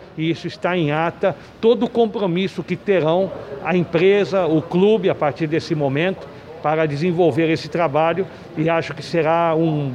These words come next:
grande passo para não só a modernização, mas alavancar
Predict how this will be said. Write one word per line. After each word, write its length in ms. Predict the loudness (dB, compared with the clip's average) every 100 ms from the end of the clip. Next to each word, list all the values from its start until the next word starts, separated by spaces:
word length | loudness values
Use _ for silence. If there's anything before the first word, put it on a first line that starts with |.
| -2
grande 400 | 2 4 2 -4
passo 640 | -2 0 0 -2 -2 -2 -4 -12 -8
para 380 | -2 0 2 2
não 220 | 2 0
só 180 | 0 0
a 60 | 2
modernização, 920 | 2 2 0 0 0 0 0 -2 0
mas 240 | 0 0
alavancar 840 | 2 2 2 2 0 0 0 0 0